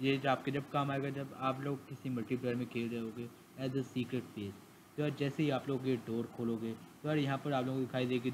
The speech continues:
दो चेस्ट, जो यार आपके दोस्त को निराश करने के लिए काफ़ी होगी, जिसके अंदर आप लोग सारा कचरा भर के रखो ताकि आपका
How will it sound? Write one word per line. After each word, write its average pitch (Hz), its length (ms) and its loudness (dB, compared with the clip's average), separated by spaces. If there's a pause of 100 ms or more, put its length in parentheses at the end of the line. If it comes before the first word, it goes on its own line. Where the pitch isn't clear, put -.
दो 120 160 2 (140)
चेस्ट, - 680 -8
जो 156 80 2
यार 160 120 4
आपके 131 540 -2
दोस्त 120 300 -4
को 123 60 -2
निराश 117 400 0
करने 113 240 -6
के 113 140 -6
लिए 113 160 0
काफ़ी 110 280 -2
होगी, 113 180 -4
जिसके 113 260 -8
अंदर 113 180 -4
आप 110 200 -2
लोग 117 240 -4
सारा 123 200 -2 (140)
कचरा 131 300 0
भर 113 140 -2
के 123 180 -4
रखो 120 240 -4 (400)
ताकि 123 300 -2
आपका 127 240 0